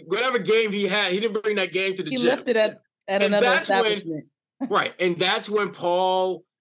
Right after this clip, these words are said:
Speaker 1: and, you know, and, and
Speaker 2: Somebody
Speaker 1: they're gonna
Speaker 2: gonna go
Speaker 1: get together and
Speaker 2: off.
Speaker 1: be like, "James,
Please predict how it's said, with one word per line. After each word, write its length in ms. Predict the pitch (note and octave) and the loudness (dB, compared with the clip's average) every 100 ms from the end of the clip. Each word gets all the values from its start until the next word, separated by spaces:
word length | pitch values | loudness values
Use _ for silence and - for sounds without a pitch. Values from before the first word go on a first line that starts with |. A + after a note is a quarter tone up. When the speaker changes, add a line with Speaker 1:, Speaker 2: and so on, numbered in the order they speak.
| _ | _
Speaker 1:
and, 300 | C#3 C3+ C3 _ - | -8 -8 -10 _ -10
you 120 | D3 | -4
know, 260 | C#3 B2+ | -2 -2
and, 120 | C3+ C3+ | -4 -6
and 240 | C#3+ A2 - - _ | -12 -14 -20 -20 _
Speaker 2:
Somebody 320 | - A#3+ A3+ | -4 0 2
Speaker 1:
they're 160 | G#3 F#3 | 4 4
gonna 20 | |
Speaker 2:
gonna 120 | F3 | 4
go 60 | E3+ | 4
Speaker 1:
get 40 | E3 F#3 | 4 2
together 40 | |
and 80 | F3 | 2
Speaker 2:
off. 60 | E3 | 0
Speaker 1:
be 60 | |
like, 80 | D#3 | 0
"James, 360 | D#3 E3+ C#3 | 0 0 -2